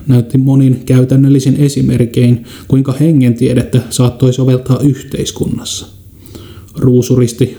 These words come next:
antoi konkreettisen, monipuolisen, yhteisöllisen oppimisalustan esoterismiin. Kristosofia toimi minulle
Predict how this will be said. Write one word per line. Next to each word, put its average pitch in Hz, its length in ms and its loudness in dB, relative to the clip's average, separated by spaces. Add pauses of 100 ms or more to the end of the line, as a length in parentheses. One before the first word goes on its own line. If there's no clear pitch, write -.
(120)
antoi 123 280 2
konkreettisen, 131 760 0
monipuolisen, 131 760 2
yhteisöllisen 127 840 -2
oppimisalustan 120 920 0
esoterismiin. - 960 -6 (800)
Kristosofia 123 800 -2 (160)
toimi 131 280 2
minulle 131 380 2